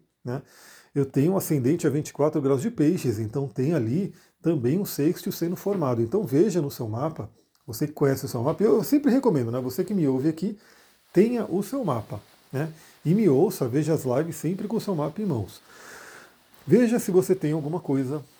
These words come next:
perto do grau vinte, vinte e um ou vinte e dois de Touro, né? De Virgem, de Capricórnio,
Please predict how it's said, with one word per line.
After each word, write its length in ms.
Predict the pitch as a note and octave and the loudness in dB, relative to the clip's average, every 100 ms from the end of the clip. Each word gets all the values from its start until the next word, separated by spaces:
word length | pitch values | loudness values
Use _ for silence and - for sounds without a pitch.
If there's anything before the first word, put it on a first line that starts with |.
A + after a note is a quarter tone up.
| _ - | _ -2
perto 320 | D3 D#3+ D#3 | 0 0 -2
do 100 | D#3+ | -2
grau 380 | C3+ B2+ C#3+ B2+ | 2 2 0 -2
vinte, 340 | G#2+ C#3+ - | -6 -6 -8
vinte 220 | A#2+ B2+ | -8 -8
e 60 | - | -4
um 60 | B2+ | -2
ou 80 | |
vinte 180 | A#2+ B2+ | -4 -4
e 40 | B2+ | -4
dois 380 | A#2 B2+ C3 | 0 -2 -2
de 140 | B2 D#3 | -4 -2
Touro, 460 | D#3+ C3 C3+ C3+ - _ - | 0 0 0 -2 -8 _ -8
né? 260 | C3+ D#3 - | -6 -6 -8
De 140 | D3 A3 | -4 -2
Virgem, 500 | D#3+ D#3+ D#3 D3 D3+ B2+ | 0 0 0 -2 -4 -4
de 120 | F3 | -4
Capricórnio, 840 | D3+ C3 D#3+ - B2 A#2+ A#2+ A#2+ | -2 -4 -4 2 2 2 -2 -6